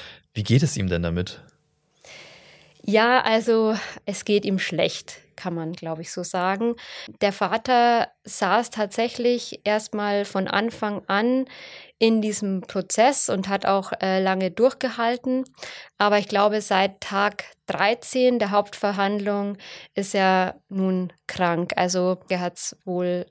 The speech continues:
Speaker 2: ähm, dann doch nicht mehr durchgestanden. Zu seinem aktuellen Gesundheitszustand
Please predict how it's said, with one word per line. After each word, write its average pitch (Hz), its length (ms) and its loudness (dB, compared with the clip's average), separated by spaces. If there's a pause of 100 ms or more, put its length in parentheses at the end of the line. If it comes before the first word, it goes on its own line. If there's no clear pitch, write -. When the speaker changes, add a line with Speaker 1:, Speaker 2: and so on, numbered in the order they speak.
Speaker 2:
ähm, 175 340 -6
dann 170 200 -4
doch 185 180 0
nicht 175 220 -6
mehr 165 240 -4
durchgestanden. - 800 -8 (480)
Zu - 160 -6
seinem 180 500 0
aktuellen 196 460 -2
Gesundheitszustand 208 1160 -4